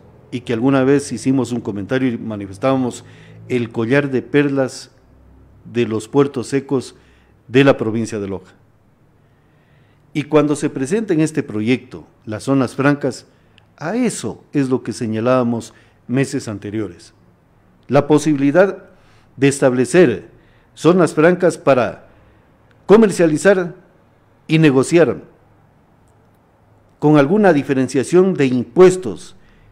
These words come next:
de entrada de materias, insumos, tecnología y la salida también de las, de los productos con valor agregado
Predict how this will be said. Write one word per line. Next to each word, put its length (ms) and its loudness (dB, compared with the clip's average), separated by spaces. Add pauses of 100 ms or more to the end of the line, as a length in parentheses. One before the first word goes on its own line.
(200)
de 80 2
entrada 420 4
de 640 -2 (880)
materias, 600 4
insumos, 520 2
tecnología 720 -2 (340)
y 120 -4
la 120 0
salida 440 2
también 280 0
de 140 -2
las, 280 -6 (100)
de 160 -2
los 160 -4
productos 560 -4 (640)
con 180 6
valor 300 6
agregado 600 2